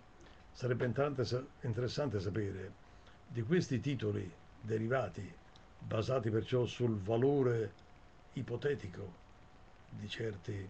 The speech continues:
mutui concessi, basati sulle variazioni di valore che si spera di aver previsto bene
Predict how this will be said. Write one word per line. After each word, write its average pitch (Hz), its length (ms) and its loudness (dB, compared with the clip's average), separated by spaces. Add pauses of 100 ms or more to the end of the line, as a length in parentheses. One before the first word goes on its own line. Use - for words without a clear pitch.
(100)
mutui 107 480 -2
concessi, 104 680 -4 (600)
basati 117 560 -2
sulle 113 340 0
variazioni 123 600 2
di 117 100 4
valore 117 760 4
che 113 120 -6
si 110 160 -6
spera 127 300 -2
di 113 80 -2
aver 110 180 0
previsto 113 400 -2
bene 107 500 0